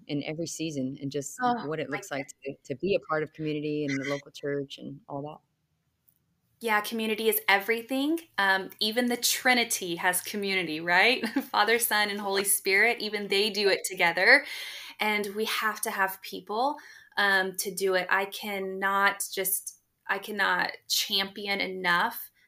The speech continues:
Speaker 2: just finding a local church and getting plugged into that community. You need them, they need you. Um, there is amazing content everywhere. We know that. There is amazing content on every platform, on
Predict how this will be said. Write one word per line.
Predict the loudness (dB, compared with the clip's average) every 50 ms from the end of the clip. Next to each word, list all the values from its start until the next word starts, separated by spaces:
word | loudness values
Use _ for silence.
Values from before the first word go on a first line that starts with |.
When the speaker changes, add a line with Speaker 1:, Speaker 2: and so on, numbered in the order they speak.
| _ -2
Speaker 2:
just | 0 2 2 0 -2 -6
finding | -4 0 2 2 2 2 0 -2 -4 -4 -2 0
a | 0
local | 0 0 0 -2 -2 -4 -8 -14 -8
church | -4 -2 0 2 4 4 4 4 2 -2 -6 -6 -6
and | -8 -10 -8 -6
getting | -6 -6 -6 -8 -10 -12
plugged | -10 -8 -6 -6 -6 -6 -12 -12
into | -8 -6 -6 -4 -4 -6 -2 0
that | 0 0 0 -2
community. | -10 -10 -8 -8 -6 -6 -4 -4 -4 -2 -2 -2 -2 -4 -6 -10 -20 -20 -20 -20 _ _ _ _ _ _ _ -10
You | -6 -2 0 2 2 2
need | 2 2 0 0 2
them, | 4 4 4 4 0 -2 -4 -8 -10 _ -2
they | 0 2 2 2 2
need | 0 0 -2 -2 -4 -6
you. | -6 -4 -2 0 2 2 2 0 -2 -6 -14 -20 -20 _ _ _ -2
Um, | 0 2 4 4 4 4 2 -2 -8 -12 _ _ _ _ _ _ 2
there | 6 8 10
is | 10 8 6
amazing | 2 0 2 2 2 2 0 0 -2 -4 -6 -4 -6
content | -6 -6 -4 2 4 6 6 6 4 2 0 -2 -2 -4 -4 -6 -4 0
everywhere. | 0 0 0 0 -4 -6 -4 -4 -6 -4 -4 -4 -4 -6 -8 -6
We | -4 -2 -2
know | 0 2 2 2 2
that. | 0 -2 -4 -6 -8 -2
There | 0 2 4
is | 4 2 2
amazing | -2 -2 -4 -4 -2 -4 -4 -6 -8
content | -8 -4 0 0 0 0 0 -4 -6 -4 -4
on | -6 -6 -6 -2 2
every | 4 4 4 4 0 -2 -2
platform, | -2 -2 2 2 2 2 2 -4 -4 0 0 0 0 0
on | -2 -6 -6